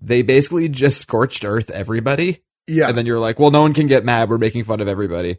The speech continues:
Speaker 2: I was torn at a point, right? Because I liked it to a degree. And then there were, there were times where I was almost like, "I get it. Like, you don't have to tell me.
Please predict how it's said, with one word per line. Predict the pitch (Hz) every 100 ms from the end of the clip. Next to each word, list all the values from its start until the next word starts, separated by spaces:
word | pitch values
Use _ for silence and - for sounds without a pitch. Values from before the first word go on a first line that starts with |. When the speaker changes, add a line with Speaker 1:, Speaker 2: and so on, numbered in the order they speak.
| _
Speaker 2:
I | - 233
was | 311 285
torn | - - 240 220
at | 156
a | 131
point, | - 139 107
right? | 123 147
Because | 147 147 156 156 147 135 - -
I | 160
liked | 156 147 196 214
it | 262 240
to | -
a | 226
degree. | 170 135 156 147
And | 123 131
then | 151
there | 156
were, | 151 143 139 _
there | - 160 165
were | 147
times | - - 196 226 220
where | 185 160
I |
was | 156 151
almost | 156 151 135
like, | 139 131 120 _ _
"I | - 147
get | 127 160 127
it. | 85 _ -
Like, | 143 120
you | 156
don't | 165 175
have | - 135 160 151
to | - 139
tell | - 156 151
me. | 123 110